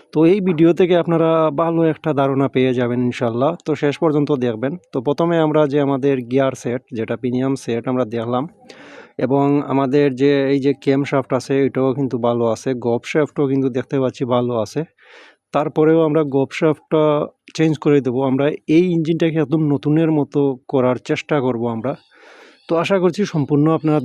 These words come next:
দেখবেন। তো এখন আমাদের কানেক্টিং ক্যাপ খুলতেছি। তো কানেক্টিং ক্যাপের যে বল্টু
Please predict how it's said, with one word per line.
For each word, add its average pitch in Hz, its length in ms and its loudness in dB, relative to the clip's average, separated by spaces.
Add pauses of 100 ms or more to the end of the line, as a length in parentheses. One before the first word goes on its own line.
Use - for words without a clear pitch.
দেখবেন। 135 320 0 (240)
তো 139 100 -4 (140)
এখন 156 200 -2
আমাদের 143 360 2 (160)
কানেক্টিং 131 340 -2 (140)
ক্যাপ 131 200 -2 (100)
খুলতেছি। 123 420 -4 (120)
তো 151 60 -8 (100)
কানেক্টিং 131 400 -2
ক্যাপের 139 360 -4
যে 135 60 0 (100)
বল্টু 131 260 -2